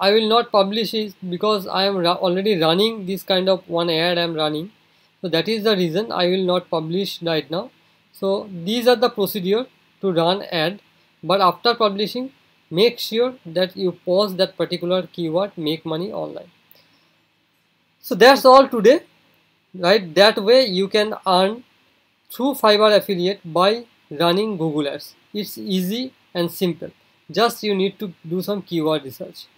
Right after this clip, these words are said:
That's it. So if you like my video, definitely hit the like button and also subscribe my channel and hit the bell notification, because whenever I publish a new video, you will be get notified instantly.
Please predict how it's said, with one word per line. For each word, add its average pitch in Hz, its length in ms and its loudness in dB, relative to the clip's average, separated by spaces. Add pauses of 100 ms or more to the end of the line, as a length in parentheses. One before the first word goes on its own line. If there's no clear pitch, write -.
(280)
That's 165 360 -2
it. 170 80 -10 (760)
So - 100 -4
if 214 180 -2
you 254 100 0
like 208 300 4
my 247 140 4
video, 196 400 -2 (100)
definitely 190 640 -4 (400)
hit 190 220 -2
the 202 80 2
like 165 280 2
button 175 340 -6 (180)
and 170 120 -6
also 165 260 -2
subscribe 180 560 -4
my 165 160 -2
channel 160 360 -6 (640)
and 156 360 -4
hit 156 320 -8
the 175 80 0
bell 160 200 -2
notification, 160 680 -6
because 151 240 -6
whenever 180 340 -2
I 196 160 2
publish 170 380 -4
a 175 60 -6
new 165 240 -2
video, 156 380 -8
you 160 180 -6
will 151 60 -10
be 151 120 -8
get 165 320 -8
notified 160 460 -6
instantly. 175 540 -14